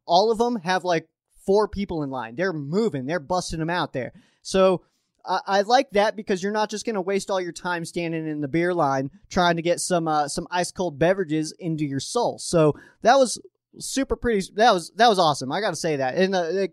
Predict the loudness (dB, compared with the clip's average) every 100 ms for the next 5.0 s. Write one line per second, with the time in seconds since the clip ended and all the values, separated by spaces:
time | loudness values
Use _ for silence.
0 | -2 0 0 -2 -4 -10 -10 -6 -4 -2
1 | -4 -4 -4 -6 -4 -4 -4 -4 -2 -2
2 | -4 -14 _ 0 4 4 4 0 -6 -4
3 | 0 2 2 0 -2 -2 2 0 2 0
4 | 2 0 -2 -2 2 2 2 0 -2 -2